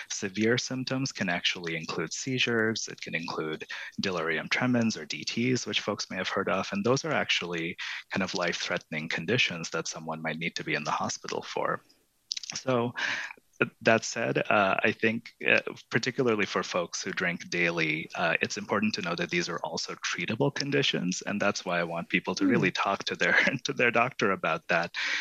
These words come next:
Speaker 1: And overall, I, I really believe that the risks of withdrawal should not keep the vast majority of people from abstaining.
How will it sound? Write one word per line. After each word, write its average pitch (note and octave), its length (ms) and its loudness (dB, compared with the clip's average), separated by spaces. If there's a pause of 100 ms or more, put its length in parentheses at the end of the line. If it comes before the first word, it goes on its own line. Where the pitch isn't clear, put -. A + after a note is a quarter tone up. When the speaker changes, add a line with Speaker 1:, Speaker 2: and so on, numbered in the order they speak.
(340)
Speaker 1:
And C#3+ 120 4
overall, G2 640 4
I, F2+ 220 4
I F2+ 120 2
really F#2 340 0
believe E2+ 320 0
that F2 140 -2
the F2+ 80 -2
risks - 360 -2
of F2+ 140 -12
withdrawal E2+ 420 0
should - 280 0
not G#2 340 0
keep - 340 -6 (100)
the F#2+ 120 0
vast E2 320 0
majority F2+ 420 2
of - 160 0
people - 300 -2
from - 200 -6
abstaining. - 640 -2